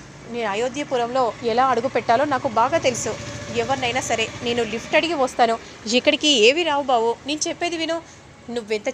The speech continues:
చెప్పినా నేను వినను." "సరే కండక్టర్, పోనివ్వు" అని అనగానే, వెంటనే అక్కడి నుండి బస్ వెళ్తూ ఉంటే, "హ్మ్, ఏముంది, Google మ్యాప్ ఉంది కదా, అయోధ్యపురం ఎటుందో ఆ మ్యాపే నాకు దారి చూపిస్తుంది"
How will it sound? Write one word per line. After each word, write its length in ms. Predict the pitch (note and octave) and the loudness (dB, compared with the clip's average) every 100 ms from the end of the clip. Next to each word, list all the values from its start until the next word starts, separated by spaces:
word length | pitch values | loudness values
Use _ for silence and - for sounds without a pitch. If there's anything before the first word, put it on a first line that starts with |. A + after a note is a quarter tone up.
| B3+ | -4
చెప్పినా 240 | A3 A#3+ | -4 -6
నేను 200 | B3+ A3+ | -4 -4
వినను." 300 | A3+ A3+ A3+ - - | -2 -2 -4 -8 -10
"సరే 260 | - B3 A#3 - - - - | 0 0 0 -6 -20 -20 -4
కండక్టర్, 440 | A#3+ A#3+ - C#4+ F4+ - | -2 -2 0 -2 -2 -2
పోనివ్వు" 380 | D4 D#4+ F4 F#4+ - - | 0 0 -2 -6 -8 -6
అని 180 | B3 B3 | -6 -4
అనగానే, 380 | A3+ A#3 A3+ A#3 A3+ | -8 -8 -8 -8 -12
వెంటనే 380 | A3+ G#3+ A3 B3+ | -8 -8 -6 -6
అక్కడి 260 | A3+ - B3 | -8 -8 -8
నుండి 200 | A3+ A3+ A3+ | -4 -4 -4
బస్ 240 | A3 A3+ A3+ | -4 -4 -2
వెళ్తూ 260 | A3+ G#3+ C4+ | -6 -2 -2
ఉంటే, 280 | B3 A3+ A#3+ A#3 - - - | -2 0 0 0 -4 -20 -14
"హ్మ్, 280 | - C#4 B3 G3+ | -8 -6 -6 -6
ఏముంది, 380 | A3+ G#3+ A#3 C4 D4 A#3 | -4 -4 -4 -6 -8 -6
Google 280 | G#3+ G#3+ A#3 | -4 -2 -2
మ్యాప్ 220 | C4 C4+ | -2 -2
ఉంది 140 | B3 B3+ | -8 -4
కదా, 220 | C4+ A3 G#3+ - - G#3 | 0 -2 -2 -16 -6 -2
అయోధ్యపురం 640 | G#3+ A3 B3 C4 B3+ B3+ A3 | 0 0 -2 0 0 -2 -2
ఎటుందో 420 | G#3+ A3+ A#3+ B3+ E4 - - - | -4 -2 -2 2 0 0 -14 0
ఆ 80 | A#3+ | 2
మ్యాపే 360 | A#3 G#3+ G#3 D#4 | 2 2 2 2
నాకు 180 | D4+ A3+ | 0 4
దారి 220 | A3+ A#3+ | 4 4
చూపిస్తుంది" 520 | C4+ B3+ A#3+ A#3 A3+ | -6 -6 -8 -8 -6